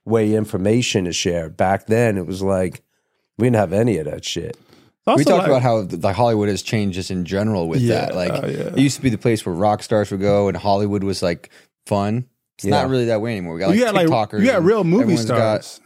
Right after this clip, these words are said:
Speaker 3: Yeah.
Speaker 1: Yeah.
Speaker 2: You know, mo-, uh, movie stars, like, Tom Cruise, the last
Speaker 1: Yeah.
Speaker 2: real one. That's why, I mean, I get so pumped going to Tom Cruise movies
Speaker 1: Yeah.
Speaker 2: because they don't make 'em like, they don't have
Speaker 1: Yeah.
Speaker 2: those anymore,
Speaker 1: Yeah. It's
Speaker 2: you know?
Speaker 1: kinda, there's, it, it, it's, it's kinda fucking nuts, but there's some great shit about it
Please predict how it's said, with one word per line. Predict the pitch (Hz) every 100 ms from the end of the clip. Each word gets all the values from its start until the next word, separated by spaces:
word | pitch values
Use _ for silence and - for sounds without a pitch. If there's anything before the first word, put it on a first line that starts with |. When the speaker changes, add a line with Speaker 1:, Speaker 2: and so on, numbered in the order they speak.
| _
Speaker 3:
Yeah. | 101 104
Speaker 1:
Yeah. | 107
Speaker 2:
You | 104
know, | 156 156
mo-, | 165 - - 170
uh, |
movie | 185 233
stars, | 226 180
like, | 147 135
Tom | 185 196
Cruise, | 196 214
the | 147
last | 131 147 160 156 92
Speaker 1:
Yeah. | 135
Speaker 2:
real | 165 165
one. | 156 185 175
That's | 147 156
why, | 147 131 135 - _ _ -
I |
mean, | 147 139
I | 156
get | 143
so | 139 127
pumped | - 180 139
going | 131
to | 120
Tom | 131 123
Cruise | 135 175
movies | 147 113
Speaker 1:
Yeah. |
Speaker 2:
because | 127
they | 185
don't | 196 165 165
make | 214 196
'em | 175
like, | 139 127 -
they | 202
don't | 214
have | 151 240 247
Speaker 1:
Yeah. |
Speaker 2:
those | 170 143
anymore, | 135 127 117
Speaker 1:
Yeah. | 107 95 - - -
It's | 135 131
Speaker 2:
you | 135
know? | 151
Speaker 1:
kinda, | 180 196 196
there's, | 135 165 151 123
it, | 135 -
it, | 98
it's, | 151 - 143 135 123 - - _ _ 127
it's | 117
kinda | - 143 220
fucking | - - - 135 127 113 107
nuts, | 135 160 -
but | 110 107
there's | 113 104
some | 131 104
great | 104 120 156
shit | - 175
about | 165 170 175
it | 185 170